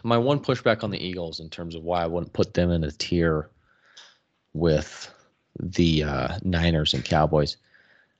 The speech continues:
I'm not liking what I see from their defense. Um, Kirk Cousins was able to kinda come back, make it a game against Philadelphia. Last year, that was their staple. They were s-, high-power offense, and their defense was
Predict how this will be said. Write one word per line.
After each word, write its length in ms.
I'm 140
not 140
liking 260
what 180
I 80
see 240
from 180
their 120
defense. 560
Um, 560
Kirk 220
Cousins 480
was 100
able 220
to 120
kinda 200
come 280
back, 300
make 220
it 80
a 40
game 420
against 300
Philadelphia. 680
Last 360
year, 140
that 160
was 160
their 160
staple. 540
They 140
were 180
s-, 300
high-power 540
offense, 500
and 220
their 120
defense 500
was 220